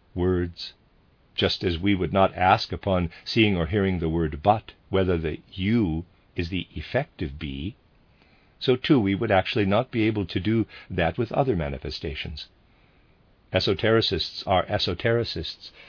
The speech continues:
because they regard things as letters of a script that they must seek to combine into a whole.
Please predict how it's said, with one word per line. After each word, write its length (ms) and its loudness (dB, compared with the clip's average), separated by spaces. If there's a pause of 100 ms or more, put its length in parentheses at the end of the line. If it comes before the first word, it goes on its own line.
(380)
because 280 4
they 80 4
regard 440 4
things 560 -2
as 340 -2
letters 340 0
of 100 -2
a 60 -4
script 520 -4 (520)
that 160 -4
they 100 0
must 320 0
seek 320 -4
to 100 -2
combine 560 0
into 320 -6
a 60 -4
whole. 400 -6